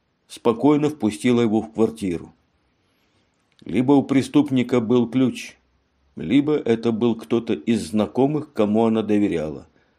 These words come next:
Скорее всего, последнее. Ведь убийца открыл при ней ящик комода, чтобы достать пистолет. «Держите, пожалуйста, меня в курсе. Прокуратура в нетерпении».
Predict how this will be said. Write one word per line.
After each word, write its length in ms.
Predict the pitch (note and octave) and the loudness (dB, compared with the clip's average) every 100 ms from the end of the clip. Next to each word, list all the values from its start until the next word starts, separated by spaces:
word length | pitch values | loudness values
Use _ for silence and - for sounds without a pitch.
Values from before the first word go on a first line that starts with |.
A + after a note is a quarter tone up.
| _ _ _ | _ _ _
Скорее 420 | _ - G#2 C#3+ C3+ | _ -4 2 4 4
всего, 280 | C3+ C3 | 4 4
последнее. 800 | B2+ A#2 - F2 G2+ F#2 D2+ C#2+ _ _ _ _ _ _ | 4 0 0 -4 -4 -4 -8 -12 _ _ _ _ _ _
Ведь 220 | G2 G#2 | -6 0
убийца 520 | B2 A2+ C3 B2 A#2+ A2 | 2 6 4 4 2 2
открыл 560 | G#2+ A2 - A2 G#2 | 2 0 0 0 0
при 180 | G#2 A2 | 0 0
ней 240 | A2 G#2+ | 2 2
ящик 540 | G#2+ A#2+ G2+ - F#2 - | 4 4 2 -4 -10 -2
комода, 640 | G2 F#2+ C3+ E3 - - - | 0 2 0 0 -4 -10 -14
чтобы 320 | - E2+ G2 | -12 -6 -4
достать 480 | F#2+ F#2+ - A#2+ - | -4 -4 0 0 -2
пистолет. 640 | A2+ - G#2+ G2 - - _ _ _ _ _ _ _ _ - - _ _ _ | -8 -4 -4 -4 -8 -14 _ _ _ _ _ _ _ _ -20 -20 _ _ _
«Держите, 640 | C2+ F2 A#2+ C3+ D#3+ - D3 | -12 -2 2 2 2 -2 -2
пожалуйста, 640 | C#3 A2+ B2+ A#2+ A2+ G#2 | 0 2 2 2 0 -2
меня 320 | G#2+ A2 G2+ | 0 2 0
в 80 | - | -2
курсе. 520 | - G#2 G2+ - - _ _ _ _ _ | -2 -2 -2 -10 -16 _ _ _ _ _
Прокуратура 760 | B2 B2+ C#3+ C3+ C3 C3+ G2+ F#2+ | 0 2 4 4 4 2 0 -2
в 80 | F2+ | 0
нетерпении». 800 | A#2+ B2+ B2 F#2+ D#2+ - - | 0 2 0 -2 -6 -8 -16